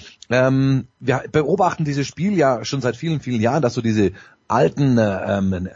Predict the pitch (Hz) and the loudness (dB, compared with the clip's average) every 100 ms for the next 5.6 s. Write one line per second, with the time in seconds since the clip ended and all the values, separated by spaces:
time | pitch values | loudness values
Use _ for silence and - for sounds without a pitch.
0 | 104 113 135 - 135 113 - 123 135 123 | -2 0 0 2 0 0 -2 -2 -2 -2
1 | 123 110 104 120 123 127 113 - - 131 | -4 -2 0 0 2 0 0 -4 -4 0
2 | 123 123 120 127 110 104 117 170 151 135 | 0 0 0 0 0 0 2 0 2 0
3 | 139 131 113 107 127 - 139 127 113 120 | 0 -4 -4 -4 -4 0 0 0 -2 0
4 | 123 110 120 101 123 123 107 101 117 113 | 0 0 0 0 0 0 0 0 2 2
5 | - 123 101 127 - | 0 0 2 2 0